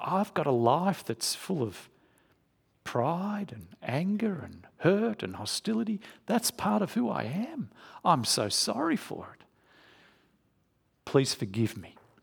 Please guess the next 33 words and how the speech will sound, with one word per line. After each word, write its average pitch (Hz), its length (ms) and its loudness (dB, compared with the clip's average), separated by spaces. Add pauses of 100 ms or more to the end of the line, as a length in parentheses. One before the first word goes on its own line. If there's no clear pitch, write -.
(1400)
But - 120 -2
thank 143 300 4
you 131 100 4
that 120 160 0
you 117 100 -2
sent 117 380 0
Jesus. 107 760 0
You 113 160 -6
paid 101 380 -4
such - 360 0
a - 40 -8
cost - 640 -8 (880)
to 117 80 -4
make 104 240 2
it - 100 -8
possible 107 340 0
for - 140 -4
those 107 300 4
that 104 120 -8
throw 120 260 4
themselves 107 440 2
on 104 140 -2
your 107 160 0
mercy 107 380 0
to 98 100 -6
be 101 220 0
forgiven." 98 500 -6 (1400)
There 214 180 4
is 107 120 2
the 107 160 2
essence - 300 -2
of 101 120 -10
Christianity. 101 720 -6